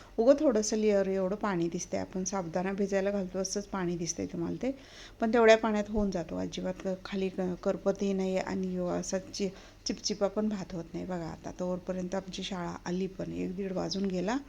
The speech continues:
आता बघा, आले इथे, शाळा आली तर आता पावसात भिजत आलो, काही झा-, काही झालं, कसं भिजलो, हे सगळं सांगायला चालू आहे आता पोरांचं. हे बघा, एकामागे एक आलेच त्रिमूर्ती आमचे.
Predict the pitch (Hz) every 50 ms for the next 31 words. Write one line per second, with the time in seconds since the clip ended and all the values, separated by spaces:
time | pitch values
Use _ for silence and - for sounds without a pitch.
0 | - - - - - - - - - - - - - 185 180 - 190 180 175 180
1 | 165 165 165 160 156 165 175 185 185 185 - 190 185 - - 202 196 196 196 208
2 | 208 208 208 214 214 214 - - 208 202 - 208 208 - 208 196 - - 220 196
3 | 185 226 220 185 202 202 - 202 196 190 190 196 196 196 190 190 190 - - -
4 | 196 190 190 185 190 190 180 185 175 180 180 - - 185 190 185 180 185 185 175
5 | 175 175 175 175 - 180 175 - 190 175 185 185 175 170 175 180 185 196 190 190
6 | 180 - 190 180 180 190 240 262 - - - - - - - - - 214 190 170
7 | 160 170 196 226 226 - 302 254 220 190 160 160 160 165 165 170 - 165 160 -
8 | 175 165 160 160 160 165 - - 165 160 175 190 190 - - - 180 180 - -
9 | 190 185 180 185 185 190 202 196 196 - 220 233 240 226 214 - - - 196 185
10 | 180 175 165 165 - 170 165 160 156 156 -